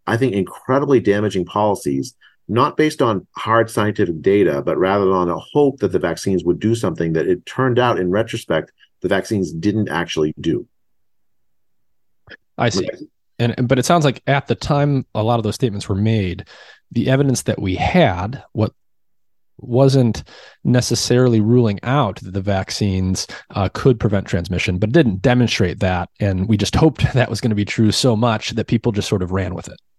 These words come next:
Speaker 1: That's exactly what I think happened, right? They, they thought that, um, that if it prevented symptomatic infections for nine, uh, for three months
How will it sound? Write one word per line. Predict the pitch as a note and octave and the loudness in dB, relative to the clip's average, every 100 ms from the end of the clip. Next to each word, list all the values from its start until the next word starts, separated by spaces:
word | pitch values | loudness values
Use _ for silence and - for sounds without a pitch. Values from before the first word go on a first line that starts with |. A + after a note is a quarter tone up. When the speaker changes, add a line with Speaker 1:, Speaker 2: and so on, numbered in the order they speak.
| _ | _
Speaker 1:
That's | G2+ G2+ | -4 -2
exactly | G2+ E2+ F2+ F2+ F2 | 0 0 -2 0 0
what | D2+ | 0
I | D2+ | -4
think | D#2 C2+ | -8 -8
happened, | C2+ A#1 A#1+ - _ _ _ _ _ | -10 -10 -16 -20 _ _ _ _ _
right? | - D#2 | -8 -2
They, | F2+ | 0
they | F#2 G#2 A2+ | 2 2 0
thought | A#2 G#2 G2 - _ _ _ _ _ - | 2 0 0 -4 _ _ _ _ _ -4
that, | F#2+ E2+ E2 - | 0 0 -4 -4
um, | E2+ D#2+ D#2 | -4 -4 -4
that | D#2 D#2+ - _ _ _ _ - | -2 -4 -6 _ _ _ _ -4
if | A2+ A2+ | 0 0
it | - _ | -2 _
prevented | - F2 A#2 B2+ A#2+ - | -8 0 0 4 2 2
symptomatic | - A#2 A#2 A2+ G#2+ | -2 -2 0 0 0
infections | F2+ A2+ A2+ - A2 F#2+ | -2 0 -2 0 -2 -4
for | - F2+ E2 | 0 0 2
nine, | E2+ E2+ E2+ F2+ E2+ | -2 -2 0 -2 -2
uh, | G2+ | -4
for | - F2+ | -2 -4
three | G#2 G2+ | -2 0
months | F#2+ F2+ F2 - | 0 0 -4 -12